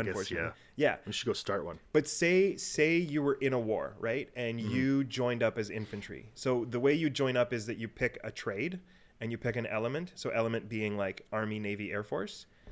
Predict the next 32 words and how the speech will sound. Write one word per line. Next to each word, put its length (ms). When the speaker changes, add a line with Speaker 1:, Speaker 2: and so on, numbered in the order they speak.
Speaker 2:
right? 280
Speaker 1:
Okay. 220
Speaker 2:
And 100
then 80
you 100
apply 420
for 200
a 60
bunch 240
of, 60
you, 200
so 160
you 80
have 140
three 220
choices. 400
So 40
you 80
apply 300
for 140
three 260
trades, 360
and 160
then 120
they 160
offer 300
you 120
a 60
job 400
as 180
a 60
trade. 380